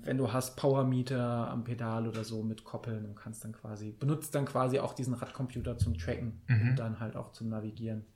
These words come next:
Speaker 2: Okay.
Speaker 1: Ja.
Speaker 2: Ich werd mal drüber nachdenken.
Speaker 1: Noch war es mir das Geld auch nicht wert, aber ich dachte, vielleicht hättest du da schon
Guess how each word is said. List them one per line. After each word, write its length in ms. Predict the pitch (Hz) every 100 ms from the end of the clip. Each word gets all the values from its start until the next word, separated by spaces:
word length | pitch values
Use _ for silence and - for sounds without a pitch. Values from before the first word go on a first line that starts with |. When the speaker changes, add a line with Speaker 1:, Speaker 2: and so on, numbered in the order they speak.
| _ - - -
Speaker 2:
Okay. 300 | - 110 104 90 85 - _ -
Speaker 1:
Ja. 220 | 107 101 104 - _ _ _ _ _ -
Speaker 2:
Ich 140 | 107
werd 140 | 113 110
mal 120 | 98
drüber 220 | 98 95
nachdenken. 480 | 95 92 87 95 92 - - -
Speaker 1:
Noch 240 | 139 180 160
war 120 | 156
es 120 | 151
mir 120 | 151
das 160 | 139 135
Geld 180 | 139 131
auch 200 | 139 -
nicht 200 | 117 123
wert, 220 | 113 117
aber 140 | 113
ich 100 | 110
dachte, 220 | - - -
vielleicht 300 | - - -
hättest 240 | - -
du 40 | -
da 200 | - 123
schon 380 | - 120 117